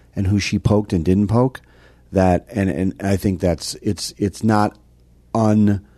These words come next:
I completely agree with your commentary, by the way, your analysis and your breakdown of it. Um, in this situation, I think that the fact that she came from his administration, um, that she worked with him, that she didn't bring him up, there doesn't seem to be as much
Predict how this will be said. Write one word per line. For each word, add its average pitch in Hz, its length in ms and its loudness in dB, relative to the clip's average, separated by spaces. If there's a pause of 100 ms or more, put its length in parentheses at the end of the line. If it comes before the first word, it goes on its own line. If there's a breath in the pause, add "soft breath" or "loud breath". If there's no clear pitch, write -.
(180 soft breath)
I 110 80 2
completely 117 560 2
agree 104 180 2
with 95 160 0
your 101 80 2
commentary, 90 500 0
by 78 140 -2
the 78 80 -6
way, 76 180 -4
your 87 200 0
analysis 85 500 -2
and 85 100 -6
your 85 100 -2
breakdown 85 420 -2
of 78 100 -4
it. 69 140 -10 (420 soft breath)
Um, 82 640 0 (360)
in 110 200 4
this 110 140 4
situation, 101 640 2
I 90 100 2
think 90 240 -2
that 85 300 -2
the 95 80 -6
fact 92 220 0
that 85 80 -14
she - 140 -14
came 101 300 -6
from 101 140 -4
his 92 180 -2
administration, 95 800 -4 (580 soft breath)
um, 87 640 -4 (680)
that 101 120 -2
she - 160 -8
worked 98 220 -2
with 101 80 -6
him, 101 100 0
that 95 60 -2
she - 160 -6
didn't 98 180 2
bring 104 160 4
him 92 120 4
up, 92 220 0
there 95 140 2
doesn't 95 300 0
seem 98 240 -2
to 87 80 -4
be 92 140 0
as 80 140 -2
much 90 380 -4